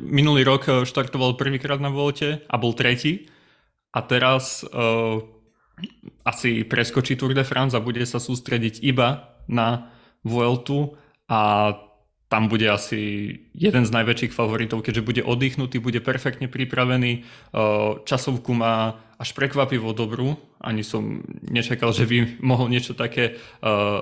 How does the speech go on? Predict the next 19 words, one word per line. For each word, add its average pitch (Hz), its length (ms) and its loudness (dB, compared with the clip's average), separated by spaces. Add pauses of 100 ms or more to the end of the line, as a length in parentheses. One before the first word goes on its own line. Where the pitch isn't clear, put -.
(300)
vystrajať, 117 680 2
aké, 104 260 0
e, - 60 -8 (500)
čo - 140 -4
robil 117 240 0
vlastne 110 420 -2
na 110 220 -2
týchto 123 320 -4
pretekoch. 120 580 -2 (540)
A 110 120 -2 (920)
áno, 127 240 4 (160)
myslím 123 240 0
si, 120 160 2
že 113 400 2
je 120 80 2
jeden 113 400 0
z 113 80 -6
najväčších 110 400 -6
favoritov 110 720 -2